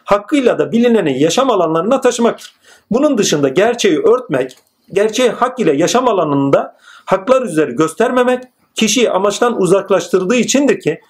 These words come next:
nesnel biçimselliğe, yani tenlerde görünüşe sürükler. Hani o hile yapanlar yok mu diyor?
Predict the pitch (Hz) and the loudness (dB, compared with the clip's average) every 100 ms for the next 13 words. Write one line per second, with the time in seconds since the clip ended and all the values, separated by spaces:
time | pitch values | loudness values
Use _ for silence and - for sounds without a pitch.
0 | _ - 160 190 190 269 214 - 170 147 | _ -8 -2 -2 0 -2 0 -2 -2 0
1 | 151 139 170 226 190 214 139 - 170 185 | 0 2 2 2 0 0 -2 -2 0 0
2 | 190 226 180 170 160 190 - 135 - - | 0 0 0 -2 0 0 0 -4 -6 -12
3 | - - _ _ _ _ _ _ - _ | -14 -18 _ _ _ _ _ _ -20 _
4 | - _ - _ _ _ _ 156 160 170 | -20 _ -20 _ _ _ _ -2 2 2
5 | 165 170 185 170 170 165 170 160 - 117 | 0 0 2 0 0 0 0 0 -2 -2
6 | 120 127 | -2 -4